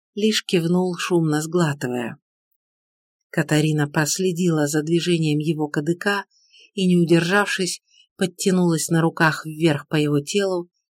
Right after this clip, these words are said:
и легонько лизнула. Её пальцы неловко сражались с поясом и завязками на его ханьфу. Нервно, судорожно, рваными движениями Катарина распутывала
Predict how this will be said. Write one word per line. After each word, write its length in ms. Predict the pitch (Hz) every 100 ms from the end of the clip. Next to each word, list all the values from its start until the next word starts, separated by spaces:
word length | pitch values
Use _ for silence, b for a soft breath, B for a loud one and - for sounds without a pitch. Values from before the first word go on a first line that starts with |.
| _
и 120 | 233 220
легонько 640 | 190 147 165 147 147 147
лизнула. 760 | 151 151 156 160 135 117 - - _ _ _ _ _ _ _ _ _
Её 440 | 170 160 151 160 147
пальцы 640 | - 202 190 - 185 175 _ _ _
неловко 540 | 214 220 233 247 - 196
сражались 720 | 185 180 180 180 175 175 -
с 140 | -
поясом 680 | - 202 196 185 - 170 165 - _ _
и 80 | 214
завязками 720 | 180 165 160 151 - 165 156
на 140 | 151
его 240 | 151 147 139
ханьфу. 640 | - 156 147 - 151 131 _ _ _ _ _ _ _
Нервно, 640 | 165 160 190 175 143 135 131 _ _
судорожно, 760 | - - 220 180 139 127 143 143
рваными 480 | 165 208 202 185 175
движениями 680 | 170 175 220 202 185 170
Катарина 640 | - 165 165 175 190 185 175 b b
распутывала 920 | 196 185 170 - 220 214 180 180 165